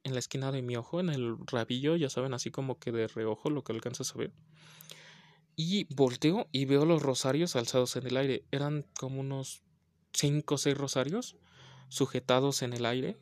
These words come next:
como si alguien los estuviera sostuviendo. Este, fue muy rápido, unos tres a cinco segundos, yo creo que lo suficiente tiempo para alcanzarlos a mirar.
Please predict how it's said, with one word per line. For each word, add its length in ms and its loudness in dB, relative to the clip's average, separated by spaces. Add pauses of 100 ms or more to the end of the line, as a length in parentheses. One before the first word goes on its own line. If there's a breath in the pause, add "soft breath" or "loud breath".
como 260 -2
si 100 4
alguien 220 4
los 160 -4
estuviera 520 -4
sostuviendo. 760 -2 (1400 loud breath)
Este, 400 -2
fue 160 4
muy 140 6
rápido, 320 2
unos 260 -2 (1000)
tres 340 4
a 40 -4
cinco 320 -4
segundos, 480 -2
yo 120 -2
creo 180 -2
que 100 -4
lo 120 -2
suficiente 520 -4
tiempo 280 -4
para 160 2
alcanzarlos 560 -2
a 80 -2
mirar. 320 0